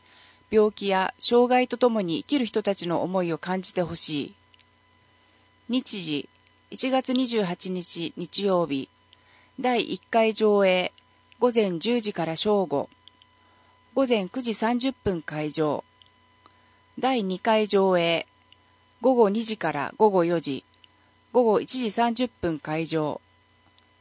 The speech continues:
場所、ハーモニーセンター。費用、一般千円、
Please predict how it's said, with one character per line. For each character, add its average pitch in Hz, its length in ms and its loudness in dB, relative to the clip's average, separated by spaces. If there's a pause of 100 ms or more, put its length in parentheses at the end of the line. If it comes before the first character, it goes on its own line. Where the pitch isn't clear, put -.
(260)
場 180 140 -2
所、 208 280 -2 (300)
ハ 247 160 2
ー 254 40 4
モ 254 120 2
ニ 247 160 0
ー - 20 -2
セ 247 200 -2
ン 233 80 -6
タ 143 320 -4 (1040)
ー。 - 40 -18
費 247 160 -6
用、 180 320 0 (560)
一 196 140 -10 (140)
般 214 260 0 (120)
千 202 360 -2
円、 185 260 -4